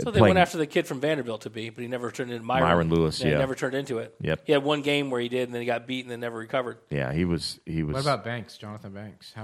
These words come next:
Speaker 3: big was he?
Speaker 2: But he was, he, he didn't have the, what's the right word? Um, he had decent back and forward, but lateral, he was not very good. His hips
Speaker 3: Gotcha.
Speaker 2: didn't turn very well. Carlton Davis is,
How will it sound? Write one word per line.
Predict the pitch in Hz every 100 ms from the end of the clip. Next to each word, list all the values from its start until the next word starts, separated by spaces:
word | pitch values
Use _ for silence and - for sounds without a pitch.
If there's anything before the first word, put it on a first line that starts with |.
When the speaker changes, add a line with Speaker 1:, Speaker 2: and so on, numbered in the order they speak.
| 117
Speaker 3:
big | 110
was | 101
he? | 117 101
Speaker 2:
But | 117 120
he | 147 196
was, | 170 -
he, | 123 147 190 196 -
he | 117 151
didn't | 214 196 147
have | 143 131 104
the, | 101 95 92 85 - _ _ _ _ _ _ -
what's | - -
the |
right | 98 95 78
word? | 90 90 87 - _ _
Um, | 92 87 78 73 67 62 58 - _ _ _ _ _ _ _ - _ _
he | - 104 180
had | 175 135 98
decent | 123 117 104 - -
back | 85 90
and | 80
forward, | - 90 95 101 101 _ _ _ _
but | 95 95
lateral, | 87 90 98 90 85 73 78
he | 90
was | 80 82
not | 82 73
very | 78 73
good. | 71 76 71
His | 85 85
hips | - 104 82
Speaker 3:
Gotcha. | -
Speaker 2:
didn't | 92 76
turn | - 85 78
very | 76 73
well. | 71 73 - - - -
Carlton | 151 165 107
Davis | 98 107 87 - - - - _ -
is, | 113 101 85